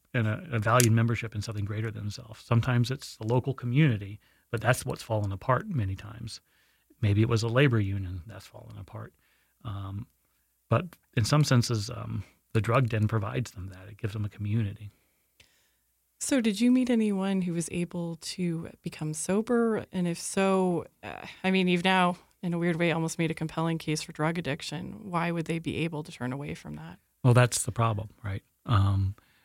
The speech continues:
Speaker 1: that's why I say drug addiction is such a, pr-, a problematic thing, because it's not easy escape. Um, I, I, again, I'm hanging out with very h-, hardcore users.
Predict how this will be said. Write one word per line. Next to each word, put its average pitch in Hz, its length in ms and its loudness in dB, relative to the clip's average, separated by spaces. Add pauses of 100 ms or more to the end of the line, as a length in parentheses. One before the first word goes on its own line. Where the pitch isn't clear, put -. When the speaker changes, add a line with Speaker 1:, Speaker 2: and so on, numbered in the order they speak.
(100)
Speaker 1:
that's 110 220 6
why 107 160 2
I 101 60 2
say 104 180 -2
drug 101 220 2
addiction 101 300 0
is 90 60 -4
such 104 140 -8
a, 101 40 -8
pr-, - 200 -4
a 113 80 2 (220)
problematic 98 580 -2
thing, 165 180 4
because 98 320 -2
it's 98 120 -6
not 104 180 6
easy 95 280 -2
escape. - 520 -8 (640)
Um, 104 440 2 (760)
I, 117 120 2
I, 143 440 4 (720)
again, 127 260 2
I'm 120 120 2
hanging 127 320 4
out 113 120 0
with 101 120 -6
very 107 320 -4
h-, 95 60 -6 (300)
hardcore 104 460 -8
users. 95 440 -8